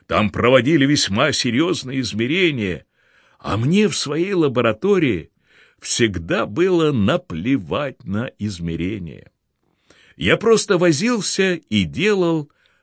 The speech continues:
разные вещи. Это была лаборатория моего отрочества, и я думал, что всё делаю правильно. Я думал, что это единственный путь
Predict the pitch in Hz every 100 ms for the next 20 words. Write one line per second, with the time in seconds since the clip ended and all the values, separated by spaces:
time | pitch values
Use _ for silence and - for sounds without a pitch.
0 | - - 151 185 143 143 151 151 147 180
1 | - - - - _ _ _ _ _ _
2 | _ _ - 165 147 117 131 151 175 143
3 | _ _ - - 107 143 143 127 117 -
4 | 190 165 139 127 98 98 110 120 151 151
5 | 78 - 71 - - 55 - _ _ _
6 | _ - 85 92 104 180 180 160 127 _
7 | _ _ - - 85 - 120 123 139 156
8 | 170 170 196 196 160 101 67 57 _ _
9 | _ _ _ _ - 98 180 247 220 196
10 | - 202 220 208 202 185 - _ _ _
11 | _ 95 107 82 - 220 190 - 160 160
12 | 160 151 - 165 175 - -